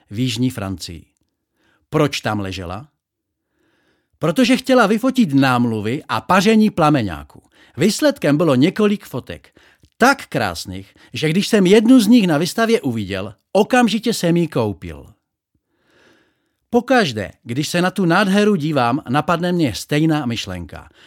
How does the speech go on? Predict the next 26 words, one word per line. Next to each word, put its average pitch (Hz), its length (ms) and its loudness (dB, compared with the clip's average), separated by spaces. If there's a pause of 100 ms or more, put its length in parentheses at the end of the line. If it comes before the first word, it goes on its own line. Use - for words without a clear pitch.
(160)
Co - 280 0
to 294 180 0
je 285 160 2
za 139 140 -2
člověka, 92 600 -10 (220)
který 190 280 0
dokáže 226 420 4
několik 262 500 6
hodin 233 400 6
denně 117 360 0
a 147 160 -2
několik 262 560 4
dní 233 200 4
za 160 120 -2
sebou 123 440 -2 (220)
ležet 156 520 0 (180)
ve 143 160 2
studené 262 600 4
a 175 160 -4
smradlavé 220 640 2
vodě, 117 360 -2 (240)
jen 190 520 2
aby 131 260 -4
vyfotil 226 520 -2
pár 170 260 -4
snímků? - 600 -6